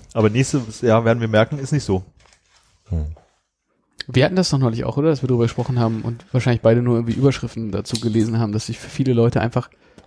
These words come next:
Speaker 3: die Tage an sich ewig, äh, anfühlen. Also, dass man irgendwie denkt, so,
Speaker 1: Der, der Tag
Speaker 3: man ist
Speaker 1: selber,
Speaker 3: die
Speaker 1: ja.
Speaker 3: ganze Zeit irgendwie am, am Schaffen. Schaffen.
Speaker 1: <laughs> Malochen.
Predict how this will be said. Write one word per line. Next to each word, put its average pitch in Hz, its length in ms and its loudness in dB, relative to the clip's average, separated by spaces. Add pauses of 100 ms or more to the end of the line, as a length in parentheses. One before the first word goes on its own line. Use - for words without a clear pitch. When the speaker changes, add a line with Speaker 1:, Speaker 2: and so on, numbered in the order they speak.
Speaker 3:
die 113 80 -8
Tage 123 400 2
an 120 120 -2
sich 135 260 -4 (440)
ewig, 165 500 4
äh, 117 300 2
anfühlen. 156 540 0
Also, 120 180 0
dass 117 140 -2
man 120 440 -8
irgendwie 127 220 -6
denkt, 131 260 -8
so, - 180 -12
Speaker 1:
Der, - 280 -10 (220)
der 110 120 0
Tag 127 240 0
Speaker 3:
man 120 80 2
ist 123 80 2
Speaker 1:
selber, 113 140 -2
Speaker 3:
die 98 80 -2
Speaker 1:
ja. 139 60 2
Speaker 3:
ganze 160 220 -4
Zeit 156 220 2
irgendwie 147 220 -6
am, 135 260 -6
am 131 140 -8
Schaffen. 139 360 -8 (600)
Schaffen. - 400 -10 (340)
Speaker 1:
<laughs> - 180 4 (1800)
Malochen. 110 460 2